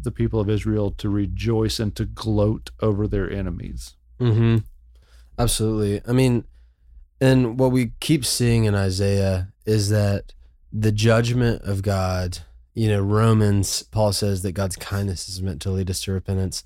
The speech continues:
Speaker 1: Yeah.
Speaker 2: And, uh, I would say Isaiah is kind of also pushing an opposite case, which is that God's judgment, which really is harmonious 'cause it's a form of kindness for this reason,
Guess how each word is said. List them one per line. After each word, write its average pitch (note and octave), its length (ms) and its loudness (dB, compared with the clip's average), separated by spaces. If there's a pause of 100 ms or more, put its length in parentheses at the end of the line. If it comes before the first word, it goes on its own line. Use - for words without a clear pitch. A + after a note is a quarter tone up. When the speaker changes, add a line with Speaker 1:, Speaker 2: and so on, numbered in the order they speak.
(100)
Speaker 1:
Yeah. A2 220 -2 (200)
Speaker 2:
And, A2+ 260 6
uh, G#2+ 240 6
I A2 80 4
would A#2 140 6
say A2 360 4 (280)
Isaiah A#2 460 6
is G#2 200 0
kind A2+ 240 2
of G2+ 140 0 (360)
also A2 380 0
pushing G#2+ 380 2
an G2 100 2
opposite G#2 500 -2
case, G2 300 -2
which F#2+ 140 -4
is F#2 140 -2
that F#2+ 240 0 (300)
God's G2 360 0
judgment, F#2+ 840 -2 (100)
which - 460 0 (640)
really D3 340 4
is G#2+ 120 0
harmonious G#2+ 540 0
'cause F2+ 380 -6
it's G2 180 -6
a F#2+ 60 -4
form A#2 240 0
of G2+ 140 -2
kindness F2+ 380 -4
for - 140 -4
this F#2+ 180 0
reason, F#2+ 360 0